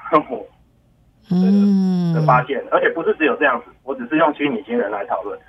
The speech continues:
Speaker 1: 包括很多相对啦，比较敏感的议题。哦，所谓敏感，没有说一定就是要什么性啊、暴力或歧视的，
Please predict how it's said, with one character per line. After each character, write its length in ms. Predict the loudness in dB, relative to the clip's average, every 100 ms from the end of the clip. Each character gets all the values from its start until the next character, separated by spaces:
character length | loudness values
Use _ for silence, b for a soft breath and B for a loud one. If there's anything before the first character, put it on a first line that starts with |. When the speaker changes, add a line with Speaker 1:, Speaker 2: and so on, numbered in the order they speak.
| b
Speaker 1:
包 160 | 2 2
括 240 | 4 2 0
很 260 | -6 -6
多 240 | 0 0 2
相 280 | 2 0 0
对 200 | -2 -2
啦， 160 | -4 -12 _ _
比 60 | -4
较 140 | 0
敏 240 | 0 -2 -2
感 200 | -2 -2
的 80 |
议 120 | -6 -8
题。 120 | -12 -20 -12
哦， 140 | -8
所 100 | 2
谓 120 | 2 2
敏 180 | -2
感， 160 | 0 0
没 140 | 0
有 160 | -2 -2
说 160 | -4 -6
一 80 |
定 220 | -6 -4 0
就 120 | -2
是 120 | 0
要 180 | 0 0
什 60 | -4
么 120 | -14 -16 -6
性 180 | -4 -2
啊、 160 | -2
暴 280 | 0 0 0
力 220 | -2 -6
或 160 | -4 -4
歧 240 | -6 -16 -20
视 60 | -20
的， 100 | -20